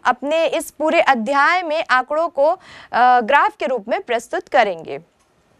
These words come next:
अब हम देखते हैं कि इन चित्रों की उपयोगिता क्या है। क्या आंकड़े केवल सारणीबद्ध करना ही इनको प्र-, पर्याप्त नहीं है? क्यों इनके लिए हम चित्रों का उपयोग करते हैं? क्यों हम ग्राफ बनाते हैं?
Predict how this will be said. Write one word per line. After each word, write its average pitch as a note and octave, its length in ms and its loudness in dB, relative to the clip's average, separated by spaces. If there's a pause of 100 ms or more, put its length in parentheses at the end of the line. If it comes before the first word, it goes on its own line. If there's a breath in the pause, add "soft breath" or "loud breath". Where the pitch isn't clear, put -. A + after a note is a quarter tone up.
(1200 loud breath)
अब G4 120 6
हम A4+ 140 6
देखते G#4+ 280 4
हैं A#4+ 120 4
कि A#4 200 4
इन A4 80 2
चित्रों G#4+ 480 0
की G#4 220 4
उपयोगिता F#4 680 2
क्या D#4 220 2
है। A3 280 -4
क्या G4 200 0
आंकड़े E4+ 720 0
केवल F#4 240 -2
सारणीबद्ध E4+ 840 -2
करना D#4+ 300 2
ही F#4 180 -2
इनको F4+ 240 -2
प्र-, D#4 220 0
पर्याप्त C#4+ 460 2
नहीं F#4 280 -4
है? A4 80 -6
क्यों G4 360 0
इनके F4 280 -2
लिए F4 120 2
हम E4+ 160 2
चित्रों D#4 300 0
का D#4+ 120 4
उपयोग D4 320 -2
करते C#4 280 -2
हैं? F#4 100 -4
क्यों G4+ 220 0
हम D4 140 -2
ग्राफ G3+ 220 4
बनाते E3 460 -8
हैं? F3+ 240 -8